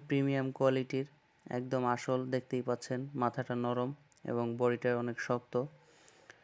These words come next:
আসলে এটা অনেকেরই কাজে লাগে এবং লোকলজ্জার ভয়ে বলতে পারেন না। এটা অনেকে আছে যে যাদের ডায়াবেটিস, স্ত্রীকে সময় দিতে পারেন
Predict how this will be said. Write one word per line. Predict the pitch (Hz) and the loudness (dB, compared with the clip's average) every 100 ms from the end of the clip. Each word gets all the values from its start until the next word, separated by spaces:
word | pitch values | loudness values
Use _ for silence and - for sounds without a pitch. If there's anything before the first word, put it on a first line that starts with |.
| - - - _ - 143 | -20 -20 -20 _ -4 -4
আসলে | - 156 156 156 151 - | 0 2 4 4 2 -4
এটা | 147 151 147 139 135 - - 143 | 2 4 6 4 0 -4 0 2
অনেকেরই | 147 151 147 143 139 | 2 0 0 0 2
কাজে | 131 135 139 | 2 4 2
লাগে | 135 127 131 151 - | 2 2 -4 -6 -4
এবং | 127 127 127 123 | 0 0 0 0
লোকলজ্জার | 131 131 139 135 - 131 | 0 0 0 2 0 -2
ভয়ে | 127 127 127 | 2 0 2
বলতে | 131 127 131 | 0 0 2
পারেন | 131 127 123 | 2 2 -2
না। | 123 147 - _ _ _ _ - _ _ _ - | -4 -6 -14 _ _ _ _ -20 _ _ _ -4
এটা | - 131 127 123 - - | 0 2 2 0 -2 0
অনেকে | 139 135 139 131 | 0 0 4 4
আছে | 127 135 131 127 | 4 2 2 2
যে | 131 123 120 - 127 | 4 4 4 0 4
যাদের | 123 123 123 123 | 6 6 4 6
ডায়াবেটিস, | 123 127 127 131 127 - - 127 | 6 4 2 0 0 -2 -2 -2
স্ত্রীকে | - 131 127 131 - | 0 0 2 0 0
সময় | 123 123 127 | 0 2 2
দিতে | 127 131 131 | 4 4 6
পারেন | 127 | 4